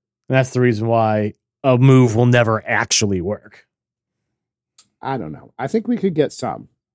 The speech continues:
Speaker 2: but we'd have to see. I think we'd, we'd just have it going in both places. We would have the Bestie Chat, and then we'd have a Bestie Chat on Discord. But I don't know.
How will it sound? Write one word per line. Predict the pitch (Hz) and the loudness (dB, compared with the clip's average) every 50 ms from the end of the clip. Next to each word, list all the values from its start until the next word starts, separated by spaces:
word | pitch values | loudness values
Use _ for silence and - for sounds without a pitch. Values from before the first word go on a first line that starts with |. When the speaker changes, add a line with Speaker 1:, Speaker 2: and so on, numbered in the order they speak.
| _ _ _ _ _ _ _ _ - | _ _ _ _ _ _ _ _ -6
Speaker 2:
but | 107 87 85 - _ _ _ _ _ _ _ _ _ _ _ _ _ _ _ _ _ _ _ _ _ - | -4 -4 -4 -6 _ _ _ _ _ _ _ _ _ _ _ _ _ _ _ _ _ _ _ _ _ -8
we'd | 107 101 87 | -8 -6 -6
have | 98 90 - | -6 -8 -10
to | - - | -10 -12
see. | - - | -10 -8
I | 90 110 | -6 0
think | - 151 147 - | 2 2 2 4
we'd, | 139 143 127 123 123 127 | 2 2 2 0 0 0
we'd | 135 123 107 | 0 0 0
just | - 131 117 - - | -2 -4 -4 -4 -6
have | 120 107 98 | -6 -6 -4
it | 101 80 76 | -6 -8 -6
going | 101 95 92 92 87 90 | -6 -6 -4 -4 -6 -6
in | 90 80 | -8 -8
both | 78 78 76 - _ | -6 -8 -8 -8 _
places. | - 82 71 - - - - - - - _ _ - | -12 -12 -12 -12 -14 -18 -20 -20 -20 -20 _ _ -10
We | 92 | -6
would | 90 90 85 | -6 -6 -4
have | 107 101 104 95 | -4 -4 -4 -4
the | 95 90 | -6 -4
Bestie | 90 104 101 - - 101 | -4 -4 -6 -6 -8 -10
Chat, | - - - 104 87 85 - _ _ _ _ _ _ _ _ - | -8 -6 -4 -4 -4 -4 -4 _ _ _ _ _ _ _ _ -12
and | - 95 92 | -10 -6 -6
then | 92 87 85 | -4 -4 -4
we'd | 90 87 - | -4 -6 -6
have | - 90 85 | -6 -8 -6
a | 87 85 85 85 82 76 - _ _ _ _ _ - 101 | -6 -6 -4 -6 -6 -8 -10 _ _ _ _ _ -16 -10
Bestie | - 107 92 85 - - - 90 - | -6 -4 -4 -4 -6 -8 -10 -10 -10
Chat | - - 95 82 78 73 - _ _ _ _ _ _ _ _ _ _ _ _ _ _ _ _ _ _ _ _ _ _ _ _ _ _ _ _ _ _ _ _ _ _ _ _ _ _ _ _ - | -8 -8 -6 -6 -6 -8 -12 _ _ _ _ _ _ _ _ _ _ _ _ _ _ _ _ _ _ _ _ _ _ _ _ _ _ _ _ _ _ _ _ _ _ _ _ _ _ _ _ -12
on | 90 87 78 67 | -10 -10 -10 -10
Discord. | - 82 76 - - _ - 57 53 - _ _ _ _ - | -12 -14 -14 -14 -18 _ -20 -20 -20 -20 _ _ _ _ -10
But | - 76 64 - _ _ _ _ _ _ _ _ _ _ _ _ _ _ _ _ _ _ _ _ _ _ _ - | -8 -8 -8 -10 _ _ _ _ _ _ _ _ _ _ _ _ _ _ _ _ _ _ _ _ _ _ _ -4
I | 120 147 | -2 0
don't | 165 165 | 0 2
know. | 175 180 165 101 - | 2 2 0 0 -2